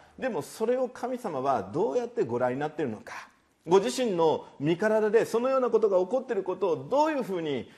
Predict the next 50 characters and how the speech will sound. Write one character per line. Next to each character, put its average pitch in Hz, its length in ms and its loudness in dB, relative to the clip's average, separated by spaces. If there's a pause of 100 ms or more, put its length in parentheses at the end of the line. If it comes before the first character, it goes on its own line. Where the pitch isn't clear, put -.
(140)
神 180 200 -2
様 147 240 -2
は 135 360 0
悲 170 200 -6
し 240 120 -8
ん 233 100 -6
で 185 60 -6
見 180 140 -6
て 180 60 -4
お 139 100 0
ら 147 100 -4
れ 170 80 -4
る 180 60 -4
の 147 120 -6
か - 180 -14
っ - 40 -20 (100)
て 156 80 -4
い - 20 -2
う - 20 -6
こ 131 100 -8
と 147 120 0
を、 120 240 -4 (220)
や 160 100 -10
は 233 100 -6
り 139 440 -8
心 135 360 -4
の 131 220 -6 (100)
ど 127 140 -8
こ 196 120 -4
か - 140 -10
に 196 300 -6 (240)
覚 123 300 -4
え - 20 -8
る 147 120 -6
べ 120 100 -4
き 123 100 -10
で 113 80 -6
は 107 120 -8
な 139 120 -10
い 131 60 -12
か 123 100 -10
と 113 120 -8
思 156 180 -8
う - 20 -10
ん 127 40 -10
で 101 100 -12
す。 - 160 -20
そ 170 80 -4
し 160 80 -8
て、 156 340 2